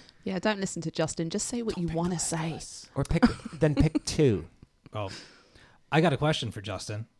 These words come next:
Speaker 2: Oh, here we go. No, do that.
Speaker 3: Yeah.
Speaker 2: Pick your obvious and then pick one that you have to think about for a second.
Speaker 3: Uh-huh.
Speaker 2: I'd
Speaker 4: There you
Speaker 2: like
Speaker 4: go.
Speaker 2: that.
Speaker 4: There you go.
Speaker 1: Okay.
Speaker 2: I like questions.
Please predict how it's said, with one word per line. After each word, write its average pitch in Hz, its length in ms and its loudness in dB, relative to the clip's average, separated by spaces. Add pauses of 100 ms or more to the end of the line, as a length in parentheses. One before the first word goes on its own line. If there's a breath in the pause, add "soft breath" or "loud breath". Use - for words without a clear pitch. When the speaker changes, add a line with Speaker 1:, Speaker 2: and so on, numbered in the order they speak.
(160)
Speaker 2:
Oh, 170 120 2
here 208 160 -2
we 220 80 2
go. 110 140 4
No, 190 180 0
do 143 160 -2
that. 196 240 0 (140 soft breath)
Speaker 3:
Yeah. 160 140 -6
Speaker 2:
Pick 190 140 0
your 185 100 0
obvious 151 560 0
and 135 140 -4
then 135 100 -4
pick 147 180 -6
one 156 120 -2
that 143 120 -6
you 147 120 -2
have 143 120 -2
to 156 60 -4
think 151 240 -6
about 87 220 -4
for 90 100 -2
a 92 80 -4
second. 90 340 -8 (160)
Speaker 3:
Uh-huh. 117 220 0 (120)
Speaker 2:
I'd - 80 -8
Speaker 4:
There - 40 4
you 156 60 6
Speaker 2:
like 156 80 4
Speaker 4:
go. 139 60 2
Speaker 2:
that. 92 280 -2 (540)
Speaker 4:
There 139 100 -4
you 135 80 -2
go. 82 180 -6
Speaker 1:
Okay. 330 320 -6
Speaker 2:
I 113 40 -4
like 113 160 -2
questions. 92 500 -8